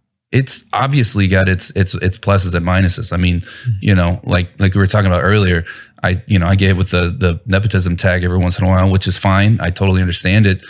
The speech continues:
Speaker 1: But at the same time, I'm, you know, I'm, my dad's never been an elected official, but he really is,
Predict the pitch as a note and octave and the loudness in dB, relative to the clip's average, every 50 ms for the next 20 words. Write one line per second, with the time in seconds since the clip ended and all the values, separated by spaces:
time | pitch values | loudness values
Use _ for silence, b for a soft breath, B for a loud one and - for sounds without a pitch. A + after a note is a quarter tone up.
0 | B B B B B B B _ - G#2+ G#2 G2 G#2+ - A#2+ A2 A2 G2 F#2 G#2+ | B B B B B B B _ -4 -2 0 0 0 0 0 0 0 0 0 0
1 | G#2 A2 A2 G2+ F#2+ F#2 F#2 F#2+ - - G#2 F#2 F2 F2 F#2 G2 - - _ - | 0 2 2 0 0 0 -2 -2 0 0 2 2 2 0 -2 -4 -6 -8 _ -4
2 | G2 G2 G2 F#2 - - _ _ _ _ _ _ - - - - - - G2+ G#2 | -2 0 0 0 -2 -6 _ _ _ _ _ _ -18 -16 -16 -14 -8 -2 0 0
3 | G2+ F#2+ G#2+ A2 A#2 A2+ G#2+ A2+ G#2 G#2+ F#2+ G2 G#2 G2+ G2 F#2+ G2 G2 F#2+ - | 0 2 0 0 2 2 2 2 2 0 0 0 0 2 2 2 2 0 0 0
4 | F#2 F2+ F2 G2+ F#2+ - - G2 F2 E2+ F#2+ F#2 G2 G2 G2 G#2+ G#2+ G2+ G2 G2+ | -2 0 0 0 0 2 2 0 0 2 2 2 4 4 4 4 2 2 2 4
5 | G2+ G2+ G2 F2 F2+ - | 4 2 2 0 -2 -4